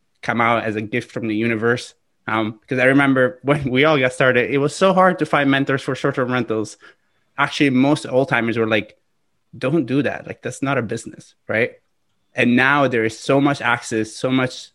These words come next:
content, so much information at your fingertips. Um,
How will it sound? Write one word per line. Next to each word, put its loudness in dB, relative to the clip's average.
content, -2
so -6
much -2
information -4
at -2
your -4
fingertips. -4
Um, -4